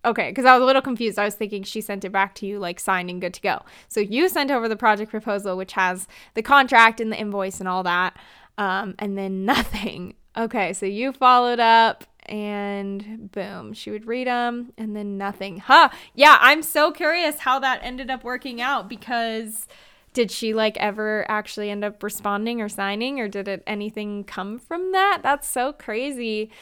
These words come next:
Um, man, I,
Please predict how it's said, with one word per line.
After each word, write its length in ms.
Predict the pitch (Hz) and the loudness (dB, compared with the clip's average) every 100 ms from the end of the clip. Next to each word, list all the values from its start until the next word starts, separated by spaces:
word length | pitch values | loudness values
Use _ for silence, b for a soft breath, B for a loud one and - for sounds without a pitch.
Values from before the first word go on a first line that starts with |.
| B B - | B B -2
Um, 600 | 254 247 233 208 196 202 _ - - _ _ _ _ - | 2 4 4 0 -4 -10 _ -10 -10 _ _ _ _ -8
man, 460 | 247 277 294 294 - | -2 -2 -2 -4 2
I, 280 | 226 - | 4 4